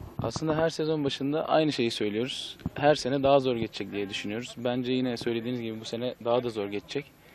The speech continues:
İki sene şampiyon olduk. E, bunu üçe çıkar-, çıkarıp, e, dördüncü yıldızı takmak aslında hedefimiz. E, çok zor olacağını biliyoruz. Zaten kolay hiçbir şey yok ligde. Bütün takımlar güçlü. Geçen sene de gördüğünüz gibi.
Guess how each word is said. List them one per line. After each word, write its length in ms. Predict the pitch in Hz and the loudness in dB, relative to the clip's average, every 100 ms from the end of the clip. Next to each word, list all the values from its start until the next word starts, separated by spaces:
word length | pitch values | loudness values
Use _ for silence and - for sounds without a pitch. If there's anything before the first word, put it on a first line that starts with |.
| - - | -20 -14
İki 180 | 123 - | -12 -8
sene 220 | - 131 | -2 -2
şampiyon 400 | 127 131 123 135 | 0 -4 -2 -2
olduk. 280 | 123 110 139 - - 117 | -2 -2 -4 -6 -14 -4
E, 300 | 110 110 110 | 0 0 0
bunu 160 | 127 | -2
üçe 200 | 123 143 | -2 -4
çıkar-, 420 | 120 120 113 117 - - | -2 2 2 0 -4 -10
çıkarıp, 440 | - - 123 139 - | -8 -2 -2 -2 -6
e, 260 | 107 107 | -4 -2
dördüncü 360 | 117 113 123 120 | 0 -2 -2 -2
yıldızı 320 | 113 - 107 | -2 -2 -4
takmak 360 | 98 - - - | 2 2 2 2
aslında 320 | - - - | 4 6 6
hedefimiz. 420 | - 82 - - - - - - - - | 4 2 0 -4 -6 -12 -12 -18 -20 -12
E, 220 | 92 101 104 | -2 -2 2
çok 240 | 151 135 | 0 4
zor 100 | 143 | 4
olacağını 440 | 139 131 139 139 | 6 4 2 2
biliyoruz. 440 | 143 143 135 - - 117 | 0 0 0 -4 -12 -4
Zaten 500 | 117 - 123 120 - | -4 -2 -4 -4 -2
kolay 280 | 123 123 | 0 2
hiçbir 200 | 123 - | 0 -4
şey 120 | - 120 | -2 -2
yok 100 | 104 | -2
ligde. 320 | 104 - 107 | -12 -6 -6
Bütün 160 | - 123 | -6 -8
takımlar 400 | 123 113 113 104 | -8 -6 -4 -6
güçlü. 400 | 98 - 120 143 - - | -8 -8 -6 -6 -12 -14
Geçen 260 | 120 - 113 | -12 -4 -4
sene 240 | - 113 | -2 -4
de 60 | 107 | -4
gördüğünüz 460 | 107 104 110 107 101 | -2 -2 -4 -6 -6
gibi. 240 | 104 | -6